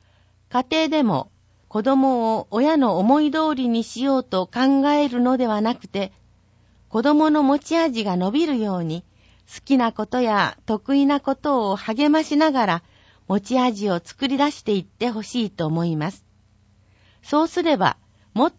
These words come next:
とおおらかな気持ちで子供を見ることができるはずです。子供たちに関わり、分かち合う環境を。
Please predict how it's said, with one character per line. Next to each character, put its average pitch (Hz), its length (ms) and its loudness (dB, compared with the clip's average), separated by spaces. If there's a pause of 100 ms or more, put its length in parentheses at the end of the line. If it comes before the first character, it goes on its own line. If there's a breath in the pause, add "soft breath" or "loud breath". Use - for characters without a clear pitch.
と 185 280 0
お 240 140 2
お 320 100 4
ら 294 140 0
か 233 140 -4
な 214 120 -2
気 - 140 -6
持 226 160 -2
ち - 140 -14
で 208 280 -4 (140)
子 190 140 -2
供 220 420 2
を - 80 -4
見 247 180 2
る 233 80 -4
こ 202 140 -6
と 208 140 -6
が 190 120 -2
で 180 120 -6
き 247 160 -8
る 208 100 -8
は 170 140 -14
ず 151 120 -14
で 151 140 -8
す。 - 140 -20 (2250)
子 233 80 0
供 311 260 0
た 262 140 -4
ち - 200 -10
に 160 280 -4 (280)
関 277 360 -2
わ 277 160 2
り、 160 220 -4 (100)
分 180 160 -2
か 277 140 0
ち 285 220 -2
合 277 140 4
う 185 60 -2
環 180 320 -2
境 175 360 -4
を。 139 260 -2